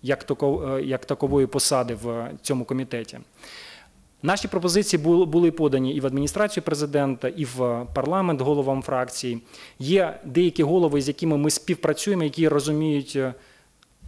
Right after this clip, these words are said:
нагальність цієї потреби. Але ми хочемо загострити нашу увагу на тому, що багато людей в Україні кажуть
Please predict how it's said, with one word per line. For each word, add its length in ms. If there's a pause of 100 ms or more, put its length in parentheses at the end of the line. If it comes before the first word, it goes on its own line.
(380)
нагальність 480
цієї 260
потреби. 540 (300)
Але 220
ми 140
хочемо 680
загострити 920
нашу 340
увагу 280
на 100
тому, 300
що 340 (300)
багато 460
людей 300
в 60
Україні 520
кажуть 480